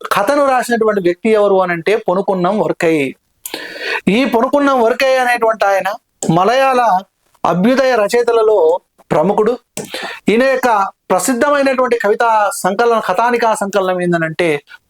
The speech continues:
తిరుములుకచ్చ అనేటువంటి కథానికా సంకలనం. ఆయన ఇరవై నాలుగు కథానిక సంపుటాలను, పదహారు నాటకాలను, రెండు కవితా సంపుటాలను, ఒక వ్యాస సంకలనము, అదేవిధంగా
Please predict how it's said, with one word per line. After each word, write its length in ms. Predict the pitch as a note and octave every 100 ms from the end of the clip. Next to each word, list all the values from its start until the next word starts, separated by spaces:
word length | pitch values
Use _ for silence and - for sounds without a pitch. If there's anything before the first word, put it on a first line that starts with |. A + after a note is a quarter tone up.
| -
తిరుములుకచ్చ 720 | G#3+ A#3+ G3+ G#3 A#3 A#3+ -
అనేటువంటి 480 | G#3+ G3+ F#3+ F3+ E3
కథానికా 500 | D3 D3 F3+ E3+ D#3+
సంకలనం. 500 | D3 D3 E3 E3+ G3+ - - - - - -
ఆయన 140 | G3+
ఇరవై 480 | A3+ F#3 D#3 G3 B3
నాలుగు 340 | B3 A#3 A3 G#3+
కథానిక 380 | F3 A3+ A3+
సంపుటాలను, 680 | A3 G#3 G3 F#3+ F3 E3+ F#3 - _
పదహారు 380 | E3 G3+ G3+ G3+
నాటకాలను, 680 | E3+ F3 G3+ F#3+ F3 E3 F#3 _ - -
రెండు 220 | F3 G#3+
కవితా 360 | G3+ F3+ A3 A3+
సంపుటాలను, 600 | G3+ F#3+ F3+ F3 E3 F#3 - - _
ఒక 100 | F3
వ్యాస 320 | G3 F3 G3+ A3+
సంకలనము, 640 | A3+ A3 G3+ F#3+ F3 F#3 C4 _ -
అదేవిధంగా 680 | D#3 G#3 A3 G3+ F#3+ F3 D#3